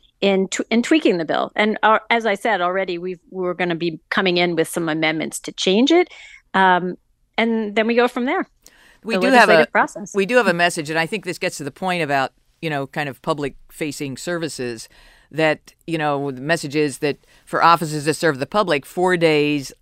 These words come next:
Speaker 2: will limit people's ability to get services more than ever.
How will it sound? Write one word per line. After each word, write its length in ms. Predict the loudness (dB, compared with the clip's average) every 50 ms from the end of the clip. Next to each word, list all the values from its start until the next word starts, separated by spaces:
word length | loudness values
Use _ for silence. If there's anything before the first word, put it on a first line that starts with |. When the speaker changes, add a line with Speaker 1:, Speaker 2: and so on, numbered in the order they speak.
| _ _ -8
Speaker 2:
will 240 | -4 -2 -2 0 0
limit 380 | 0 2 2 2 2 0 -2 _ _ -10
people's 300 | -8 -6 -4 -4 -4 -4
ability 420 | -4 -4 -2 -2 -2 -2 -2 -4
to 80 | -4 -4
get 160 | -4 -6 -6
services 480 | -4 -6 -6 -6 -6 -8 -8 -10 -10 -8
more 200 | -6 -6 -6 -4
than 160 | -6 -8 -6 _ 0
ever. 480 | 2 2 2 0 -2 -4 -6 -6 -8